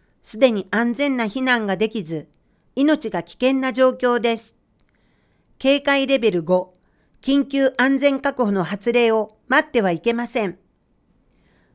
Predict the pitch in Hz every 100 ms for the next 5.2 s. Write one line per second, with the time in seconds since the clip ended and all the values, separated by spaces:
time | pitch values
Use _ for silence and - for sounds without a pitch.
0 | _ 214 240 247 214 254 247 247 240 247
1 | 240 220 226 240 208 170 - _ _ _
2 | _ - 247 277 294 285 277 254 220 196
3 | 180 165 170 _ _ _ 262 277 294 277
4 | 277 277 220 214 185 180 208 247 214 165
5 | 156